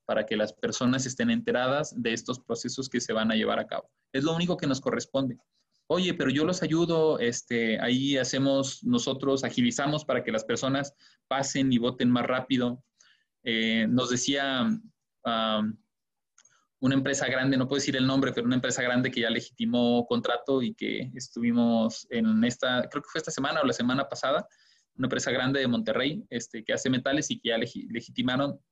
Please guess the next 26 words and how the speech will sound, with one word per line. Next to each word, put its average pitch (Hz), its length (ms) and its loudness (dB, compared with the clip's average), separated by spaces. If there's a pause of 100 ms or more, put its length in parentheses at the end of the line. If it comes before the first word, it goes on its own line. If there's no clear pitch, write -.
(160)
eh, 113 600 0 (260)
quería 139 260 -2
producción 151 420 0
agilizar 139 480 0
el 151 120 0
proceso 135 340 -2
de 143 60 2
las 123 160 0
votaciones, 156 680 0 (600)
porque, 113 380 -2
pues, - 140 -12
a - 40 2
la 117 80 2
hora 139 100 2
de 139 60 2
la 127 100 2
hora 165 220 4
son 147 180 0
minutos 151 360 0
perdidos, 143 480 2
¿no? 170 160 -2
Córranle, 160 320 0
muchachos. 156 520 -6 (260)
No 131 180 0
se 147 140 -2
puede. 135 500 -2